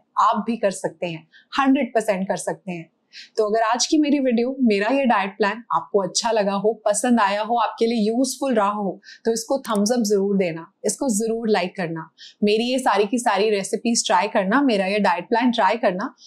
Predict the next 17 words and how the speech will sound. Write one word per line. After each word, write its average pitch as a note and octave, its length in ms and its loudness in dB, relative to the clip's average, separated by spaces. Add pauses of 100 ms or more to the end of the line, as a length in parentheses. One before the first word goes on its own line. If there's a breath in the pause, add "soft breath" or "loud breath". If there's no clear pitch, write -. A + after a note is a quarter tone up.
(140 loud breath)
और B3+ 200 2 (100)
अगर D#4+ 200 2
आपको D4+ 240 -2
अच्छे B3+ 240 0
results A3+ 460 0
मिले G#3+ 220 2
ना G#3+ 160 -4 (280 soft breath)
तो D#4 140 0
comment A#3+ 400 2
करके B3+ 260 0
जरूर G3 320 2
बताना, E3 440 -6 (280)
मुझे G#3+ 320 2
बहुत A3+ 300 0
अच्छा G#3+ 240 -2
लगेगा G3 340 0
और A#3+ 220 0